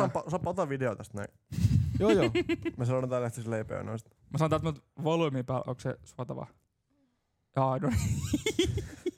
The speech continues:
Speaker 3: Niin täällä katsotaan virtual reality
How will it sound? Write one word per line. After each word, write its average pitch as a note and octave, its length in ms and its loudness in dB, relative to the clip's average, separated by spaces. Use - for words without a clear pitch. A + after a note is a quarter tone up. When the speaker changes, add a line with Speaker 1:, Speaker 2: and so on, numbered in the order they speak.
Speaker 3:
Niin D3+ 100 -2
täällä F3 140 4
katsotaan D3+ 500 0
virtual D3 560 0
reality A#2+ 560 0